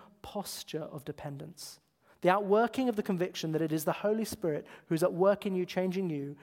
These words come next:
should push us to our knees, to walk in a posture of dependence,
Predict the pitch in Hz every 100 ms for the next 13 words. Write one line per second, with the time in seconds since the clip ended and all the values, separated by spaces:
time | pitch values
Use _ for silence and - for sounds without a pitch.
0 | - - - 151 - - 202 202 - 196
1 | 190 165 139 143 - - _ 160 160 180
2 | 185 175 175 - 175 160 160 147 151 196
3 | -